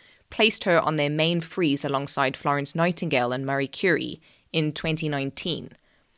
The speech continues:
On October sixth, twenty twenty, a satellite named in her honor was sent into space. And just this year, in twenty twenty-two, the twenty-eighth of February was named Alice Augusta Ball Day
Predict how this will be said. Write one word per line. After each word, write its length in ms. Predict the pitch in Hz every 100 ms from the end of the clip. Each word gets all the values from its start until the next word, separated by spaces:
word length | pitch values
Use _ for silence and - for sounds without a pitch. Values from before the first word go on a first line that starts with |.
| _ -
On 60 |
October 320 | 165 165 165
sixth, 480 | 160 - 311 - -
twenty 300 | - 165 160
twenty, 580 | - 226 220 - 240 233 _ _ -
a 60 |
satellite 640 | - - 254 - 151 123 156
named 320 | 156 180 170
in 120 | 165
her 260 | 160 160 -
honor 240 | 233 139
was 160 | 127 139
sent 320 | - 156 147
into 200 | 143 -
space. 580 | - - - - - - _ _ _ _ _
And 100 | 208
just 220 | 254 - -
this 180 | 202
year, 140 | 135 127
in 140 | 131
twenty 300 | - 226 -
twenty-two, 640 | - 156 - - 131 76 107 - - _ -
the 60 |
twenty-eighth 720 | 165 - 247 240 - 175 180 -
of 120 | 165
February 440 | 226 208 127 120
was 220 | 127 135
named 400 | 143 139 135 139 -
Alice 320 | 196 202 - -
Augusta 460 | 139 147 - -
Ball 320 | 127 127 117
Day 440 | 113 - - -